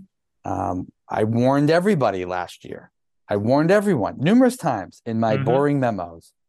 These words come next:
Speaker 2: Right.
Speaker 1: Um, I warned everybody about inflation. And I said, "Do not bank on inflation the way you see it in your life.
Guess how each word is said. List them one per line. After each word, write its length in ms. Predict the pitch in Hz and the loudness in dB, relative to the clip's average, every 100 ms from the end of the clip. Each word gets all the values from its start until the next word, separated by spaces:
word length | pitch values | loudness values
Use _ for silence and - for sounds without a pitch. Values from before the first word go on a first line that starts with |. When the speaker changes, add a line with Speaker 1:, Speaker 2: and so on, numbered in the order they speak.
| _ | _
Speaker 2:
Right. 180 | 90 87 - _ | -16 -16 -20 _
Speaker 1:
Um, 580 | 107 104 104 104 101 98 | -4 0 0 0 0 -2
I 120 | 104 | -4
warned 240 | 107 127 135 | -2 0 2
everybody 360 | 165 190 180 175 | 2 2 2 4
about 200 | 170 165 | 2 0
inflation. 500 | 147 113 92 - _ _ _ _ _ | -4 -8 -8 -14 _ _ _ _ _
And 520 | 101 98 98 98 95 - | -14 -10 -8 -6 -6 -6
I 100 | 95 | -4
said, 280 | 110 98 104 | -2 -2 -2
"Do 140 | 104 | 0
not 640 | 101 110 123 131 - - _ _ _ _ _ _ _ _ - | 2 2 0 0 -4 -16 _ _ _ _ _ _ _ _ -4
bank 300 | 120 131 127 | -2 -2 -2
on 140 | 123 | -2
inflation 640 | 120 - 123 120 117 113 107 | -2 -2 0 0 0 -4 -4
the 80 | 104 | -2
way 160 | 107 104 | 0 0
you 220 | 98 110 | 0 -2
see 300 | - 110 107 | -4 -2 -2
it 80 | 107 | -2
in 120 | 98 | -4
your 240 | 98 104 110 | 0 0 0
life. 460 | 160 110 - - | 0 -2 -8 -20